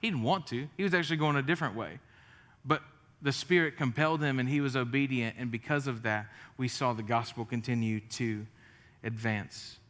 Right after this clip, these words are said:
As we look at the text, what we see is that Jesus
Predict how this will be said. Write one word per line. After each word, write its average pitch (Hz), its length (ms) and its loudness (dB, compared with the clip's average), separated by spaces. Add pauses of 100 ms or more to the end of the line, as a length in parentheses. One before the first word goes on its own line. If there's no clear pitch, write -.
(400)
As 151 200 4
we 165 80 6
look 196 180 6
at 175 80 6
the 131 80 4
text, 170 380 0
what 151 120 2
we 135 120 0
see 170 280 2
is 131 180 4
that 131 140 2
Jesus 139 720 0